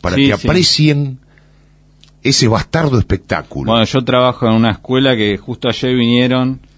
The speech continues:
Speaker 2: de Mundo Marino a hacer una charla informativa
Speaker 1: Ujú.
Speaker 2: y te dan esta imagen lavada de lo que existe, que es lo que nos pasa a nosotros también. A ver,
Speaker 1: Claro,
Speaker 2: cuando
Speaker 1: claro.
Speaker 2: uno piensa en el consumo de leche,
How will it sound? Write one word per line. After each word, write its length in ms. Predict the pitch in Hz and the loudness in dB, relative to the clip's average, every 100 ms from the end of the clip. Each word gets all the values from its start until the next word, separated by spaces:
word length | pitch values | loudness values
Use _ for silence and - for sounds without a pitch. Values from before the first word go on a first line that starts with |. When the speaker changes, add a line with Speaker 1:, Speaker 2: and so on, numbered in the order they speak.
| _ _ - | _ _ -8
Speaker 2:
de 160 | 101 | -4
Mundo 260 | 104 117 117 | -2 0 0
Marino 300 | 110 113 123 | 0 0 0
a 20 | |
hacer 180 | 117 107 | -2 -4
una 240 | 104 98 | -2 -4
charla 300 | 92 110 107 | -2 -4 -2
informativa 880 | 101 - 98 98 95 123 123 131 139 - 90 | -6 -4 -4 -2 -4 -2 -2 -2 -4 -12 -16
Speaker 1:
Ujú. 260 | 80 87 | -14 -8
Speaker 2:
y 80 | 90 | -8
te 140 | 85 | 0
dan 100 | 113 | 2
esta 220 | 120 - 110 | 2 2 0
imagen 960 | 107 127 - 131 113 101 92 85 80 85 | 2 0 0 0 2 0 0 -4 -8 -6
lavada 540 | 90 101 123 117 98 | -2 0 2 0 0
de 60 | 87 | -2
lo 100 | 87 | -6
que 60 | |
existe, 340 | 87 - - - | -10 -16 -14 -2
que 80 | 196 | 0
es 40 | |
lo 80 | 233 | 2
que 60 | 175 | 0
nos 100 | 156 | 0
pasa 280 | 147 170 180 | -2 0 0
a 40 | |
nosotros 400 | 147 190 139 98 | 2 -2 -4 -6
también. 280 | 98 92 87 | -4 -2 0
A 60 | |
ver, 140 | 101 85 - | -2 -2 -8
Speaker 1:
Claro, 320 | 90 78 62 | -4 -4 -2
Speaker 2:
cuando 200 | 117 139 | -2 0
Speaker 1:
claro. 160 | 139 175 | 2 2
Speaker 2:
uno 60 | 165 | 2
piensa 340 | 170 165 151 | 2 2 0
en 60 | 139 | 0
el 100 | 117 | 0
consumo 760 | 117 113 - 131 123 117 107 | -2 -4 -2 0 2 0 0
de 140 | 101 104 | 0 0
leche, 420 | 101 87 90 | 0 -4 -8